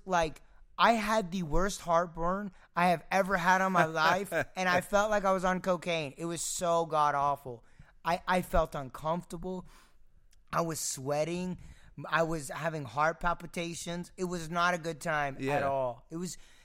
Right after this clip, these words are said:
Speaker 1: it was like I drank, it was like fucking hot Italian lava. That's what I fucking drank,
Speaker 2: <laughs>
Speaker 1: dude. It was so awful.
Speaker 2: Have you ever, uh, you've never been on a cruise, have you?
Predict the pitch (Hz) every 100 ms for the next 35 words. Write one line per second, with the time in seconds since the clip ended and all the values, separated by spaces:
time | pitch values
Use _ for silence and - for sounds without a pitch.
0 | _ 240 254 262 277 - 226 185 202 269
1 | 233 - 208 196 226 269 254 - 269 262
2 | 262 226 175 - 220 240 - 180 180 196
3 | 208 196 170 151 156 175 147 131 120 -
4 | - - - 214 202 - 202 190 156 202
5 | 160 165 226 170 139 147 160 - 190 180
6 | 170 156 165 165 131 123 - 135 151 156
7 | 160 131 123 113 107 104 82 85 71 -
8 | - - _ _ _ - 175 196 180 131
9 | 123 117 107 95 127 101 - 120 139 147